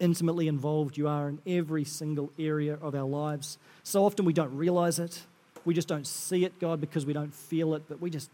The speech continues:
this morning, God, we are blown away by how present you are, by how wonderful you are. What a creative, awesome God, loving God,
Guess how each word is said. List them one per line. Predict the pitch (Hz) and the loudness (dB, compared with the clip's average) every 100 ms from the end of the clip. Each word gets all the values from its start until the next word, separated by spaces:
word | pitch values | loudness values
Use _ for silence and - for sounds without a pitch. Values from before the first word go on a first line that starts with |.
| - | -12
this | 131 - | -10 -6
morning, | 175 180 160 | -2 0 0
God, | 156 | 0
we | 151 156 | 0 0
are | |
blown | 143 156 160 165 160 | 0 -4 -2 -2 -2
away | 135 135 135 127 117 - _ _ _ - - - - | -2 -2 -2 -4 -8 -16 _ _ _ -20 -20 -20 -4
by | 147 | 0
how | 135 | 0
present | 135 - - 170 151 143 | -2 -4 2 4 4 2
you | 127 | 0
are, | 110 104 92 _ _ _ _ _ _ - | -2 -4 -10 _ _ _ _ _ _ -8
by | 131 | -2
how | 156 | 0
wonderful | 147 143 165 170 170 151 | 0 2 6 6 4 0
you | 131 117 | 0 -2
are. | 110 104 104 - _ _ _ _ - _ - - | -6 -10 -14 -20 _ _ _ _ -20 _ -18 -4
What | 170 | 0
a | |
creative, | 165 - - 151 151 165 180 175 143 - - - _ _ _ - _ _ _ _ _ _ _ _ | 0 -2 2 6 6 8 6 4 0 -12 -18 -20 _ _ _ -20 _ _ _ _ _ _ _ _
awesome | 175 175 170 170 165 | 2 4 4 2 2
God, | 135 117 110 104 - _ _ _ _ _ _ _ _ _ - _ | 0 -4 -6 -10 -20 _ _ _ _ _ _ _ _ _ -20 _
loving | 139 139 160 156 156 | -2 2 4 4 2
God, | 131 113 110 | 2 -2 -6